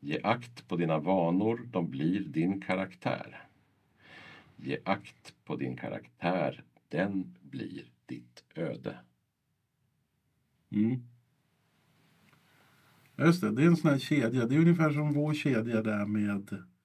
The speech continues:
Speaker 2: andlighet som ska ut någonstans.
Speaker 1: Ja.
Speaker 2: Att, att det är ett allting tar vägen någonstans. Vilja blir liksom till någonting, händelser.
Speaker 1: Just det.
Speaker 2: Eh,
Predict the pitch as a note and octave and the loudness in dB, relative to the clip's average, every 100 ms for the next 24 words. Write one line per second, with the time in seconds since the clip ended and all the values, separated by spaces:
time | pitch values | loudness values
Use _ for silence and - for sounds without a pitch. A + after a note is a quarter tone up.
0 | _ _ _ _ _ _ - A#2 A2 F#2+ | _ _ _ _ _ _ -2 2 4 4
1 | A2 A#2+ G#2+ - - A2+ - A#2+ B2+ D3 | 2 2 0 -2 0 0 2 2 4 2
2 | D3 B2 G#2 F#2 E2+ F2 G2 A2 C3 C3 | 0 0 0 0 -6 -4 4 4 4 0
3 | - _ _ G#2+ G#2+ - A2+ A#2 A#2+ G#2+ | -12 _ _ -6 -4 -4 -6 -2 0 0
4 | - - - - - _ A2+ B2+ B2 D3 | -2 -16 -20 -20 -20 _ 2 4 6 4
5 | - C3+ C3+ D3+ D3+ C#3+ C3+ A#2+ G#2 G#2 | 6 4 6 6 6 4 4 4 4 2
6 | - G2 G#2 G2+ - - B2+ D3+ C3+ A#2 | 0 -2 0 -2 -4 -6 6 8 8 6
7 | C3+ D#3 C3+ C#3 E3+ D#3+ A2+ A2 - - | 8 8 8 6 8 8 6 2 0 2
8 | G#2 G#2 - A2+ G#2+ G2+ G#2 G#2+ G2+ G2 | 4 4 2 4 4 4 2 2 2 2
9 | A2 G#2 G2 A2+ - G#2+ G#2+ C#3+ C#3 - | 0 0 0 0 2 2 2 0 0 -4
10 | - - - - G2+ - D2+ - _ _ | -6 -8 -14 -6 -4 -4 -12 -16 _ _
11 | - G2+ G#2+ | -8 -2 -2